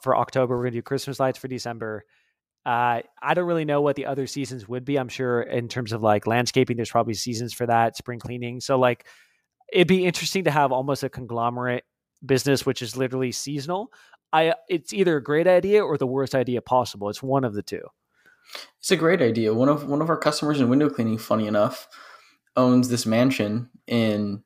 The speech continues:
Speaker 2: Anaheim Hills, and all
Speaker 1: Mm-hmm.
Speaker 2: he does is Christmas lights. But when he's doing Christmas lights, he's running, like, twelve crews,
Speaker 1: Mm-hmm.
Speaker 2: and he's hanging twelve crews worth of lights. He's doing,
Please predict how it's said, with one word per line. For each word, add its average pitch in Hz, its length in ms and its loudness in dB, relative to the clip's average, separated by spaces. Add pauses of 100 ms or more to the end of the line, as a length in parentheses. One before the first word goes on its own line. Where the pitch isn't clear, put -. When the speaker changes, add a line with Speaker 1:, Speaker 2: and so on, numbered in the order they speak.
(140)
Speaker 2:
Anaheim 135 320 4
Hills, 113 380 0 (560)
and 143 180 2
all 120 120 6
Speaker 1:
Mm-hmm. - 80 -2
Speaker 2:
he 151 80 0
does 104 420 0 (400)
is - 220 -2
Christmas - 420 -4
lights. - 500 -4
But 107 140 -2
when 113 100 -2
he's 113 160 -4
doing 135 240 6
Christmas 160 460 0
lights, 107 340 0 (100)
he's 127 180 0
running, 117 260 2
like, 107 220 -8
twelve - 400 2
crews, 120 520 0 (600)
Speaker 1:
Mm-hmm. 143 360 0
Speaker 2:
and 117 280 2
he's 117 140 -8
hanging 117 460 -2 (240)
twelve 143 420 4
crews 131 260 2
worth 120 200 -2
of 113 80 2
lights. 110 400 4
He's 113 100 -12
doing, 113 240 -6